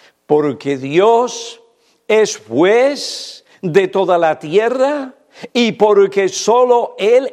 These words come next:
es el que establece el destino final y eterno de todas sus criaturas, es a Él que tenemos que temer.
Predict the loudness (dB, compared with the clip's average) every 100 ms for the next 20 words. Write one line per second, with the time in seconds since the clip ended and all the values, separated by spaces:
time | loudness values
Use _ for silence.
0 | -4 -4 -4 -6 0 2 2 0 0 0
1 | -4 -4 -2 -2 -2 -2 0 -2 0 0
2 | -4 -6 -10 -8 -6 -4 -2 -4 -4 -4
3 | -2 0 0 0 0 0 -2 -4 -14 -20
4 | -10 0 2 2 0 0 2 2 -2 -2
5 | -2 0 -2 -2 2 2 2 -2 -4 -6
6 | -6 -6 -4 0 0 0 -2 -2 0 0
7 | 0 0 -4 -12 _ _ _ _ 0 2
8 | 0 -4 -6 -2 0 -2 0 2 4 2
9 | 2 2 -2 -4 -8 _ -2 0 2 2
10 | 2 2 2 2 2 -2 -6 -2 0 0
11 | -2 -2 -2 -6 -10